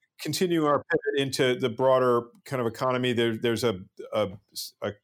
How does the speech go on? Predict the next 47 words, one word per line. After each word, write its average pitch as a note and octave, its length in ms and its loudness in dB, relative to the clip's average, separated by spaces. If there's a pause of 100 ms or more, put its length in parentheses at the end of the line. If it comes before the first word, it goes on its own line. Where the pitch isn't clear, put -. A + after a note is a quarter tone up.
con-, - 200 -12
consensus A2+ 560 -6
emerging G#2 420 -2
that G2 120 -4
we G2+ 100 -2
are G2 80 0
heading G#2 240 -2
into G#2 200 -6
a G2 40 0
recession. G2 680 -4 (500)
Um, A#2+ 400 0 (120)
is C3 220 -4
there? D#3 360 2 (180)
I, D#3+ 160 -2
I'm F3 120 -2
a, F#3+ 220 2
I'm F#3+ 120 -2
a A3+ 60 2
little C#4 160 0
surprised C3+ 840 2
at, A#2 300 -2 (100)
at A#2 280 0
the, A2 400 0 (380)
um, G#2 680 0 (840)
at, B2+ 240 0
at B2+ 220 0
this, A2 260 -2
at A#2+ 140 0
the A2 200 -2 (580)
rather C3 320 4
hard A#2+ 400 2
turn A#2 300 -2
into G#2 200 -4
this F#2+ 300 0
over G2 160 -2
the G2 80 0
last, F#2+ 400 0 (180)
you A2+ 120 -6
know, G2 180 -2
over G2 140 -4
the G2 60 -4
last F#2+ 240 -2
couple G#2 260 -2
of F#2+ 80 -2
months. F#2 260 -4
But - 140 -8
even, B2 320 -4